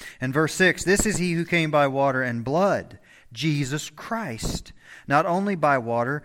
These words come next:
but by water and blood. And it is the Spirit who bears witness,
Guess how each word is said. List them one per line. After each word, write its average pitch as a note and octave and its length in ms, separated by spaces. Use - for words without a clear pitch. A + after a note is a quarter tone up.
but C3+ 140
by B2+ 160
water C3 560
and G3 360
blood. F2+ 440
And C#3+ 160
it E3+ 100
is F#3 200
the D3+ 100
Spirit D#3+ 840
who D#3+ 180
bears D3 420
witness, C3 880